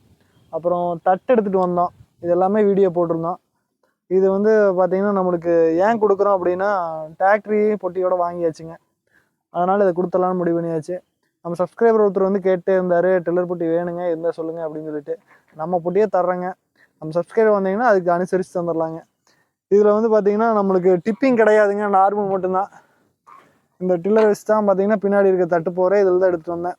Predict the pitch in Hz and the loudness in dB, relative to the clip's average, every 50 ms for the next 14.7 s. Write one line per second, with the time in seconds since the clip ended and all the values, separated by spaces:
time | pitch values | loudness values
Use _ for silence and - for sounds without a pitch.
0 | _ 156 - - 175 175 185 190 190 196 190 180 165 170 170 170 170 165 170 180 | _ -20 -6 -2 -2 0 2 2 4 2 2 0 -2 -4 -6 -6 -6 -8 -10 -12
1 | - _ _ _ _ _ _ _ _ _ _ - 180 175 185 185 196 202 233 262 | -16 _ _ _ _ _ _ _ _ _ _ -4 -2 0 2 2 2 2 2 2
2 | 240 202 214 220 240 226 226 247 202 220 208 202 196 202 202 196 185 190 185 175 | 2 2 2 2 2 0 0 0 2 2 2 2 2 0 0 0 0 0 0 0
3 | 185 185 190 202 226 240 226 196 185 185 196 196 208 226 202 - _ 185 196 208 | -2 -2 0 0 0 2 2 2 2 2 4 4 2 2 0 -4 _ -6 -4 -4
4 | 214 - - 220 196 185 185 180 180 180 190 196 202 165 185 175 170 170 160 170 | -4 0 0 2 2 4 4 2 2 2 2 0 -2 -4 -6 -6 -6 -6 -4 -4
5 | 165 160 160 151 156 156 - - _ _ _ _ _ _ _ _ _ _ _ _ | -4 -4 -4 -4 -4 -6 -6 -8 _ _ _ _ _ _ _ _ _ _ _ _
6 | _ _ _ _ _ _ _ _ _ _ _ _ _ _ _ - 196 196 196 190 | _ _ _ _ _ _ _ _ _ _ _ _ _ _ _ -4 -2 0 0 0
7 | 190 196 190 190 196 202 208 202 190 190 190 190 185 180 180 160 175 175 180 175 | 0 2 4 4 4 4 4 2 0 0 -2 -2 -2 -4 -2 0 2 0 0 0
8 | - 185 180 175 180 190 190 180 175 175 175 180 175 175 175 180 180 175 160 165 | -2 -2 -2 0 0 -2 -2 0 2 2 2 2 2 2 0 0 0 -4 -6 -6
9 | 175 185 180 165 175 175 175 170 170 170 170 170 165 160 151 160 175 175 - _ | -6 -8 -6 -4 -2 0 0 2 0 0 0 -2 -4 -6 -8 -10 -12 -12 -16 _
10 | - - - - _ _ - - - 170 180 202 214 208 196 196 208 214 196 180 | -20 -20 -20 -20 _ _ -20 -16 -4 0 4 4 4 4 2 0 -2 -2 -2 0
11 | 180 190 196 196 190 185 180 160 170 175 175 170 175 185 175 - _ 170 175 170 | 2 4 4 4 4 2 0 0 -2 -2 0 0 -2 -4 -6 -10 _ -14 -12 -8
12 | 170 170 180 185 190 185 190 196 196 180 180 180 180 180 180 175 185 196 208 202 | -6 -4 -2 -2 0 2 2 2 2 2 0 2 2 2 2 2 2 0 0 0
13 | 180 170 175 180 180 180 - 175 165 165 160 156 165 160 - _ _ 156 156 160 | 0 2 2 2 0 0 -2 -6 -8 -8 -8 -8 -8 -10 -10 _ _ -4 0 2
14 | 175 190 208 196 202 196 190 196 190 180 170 180 185 226 | 4 2 2 2 0 -2 0 0 -2 -2 -4 -4 -4 -4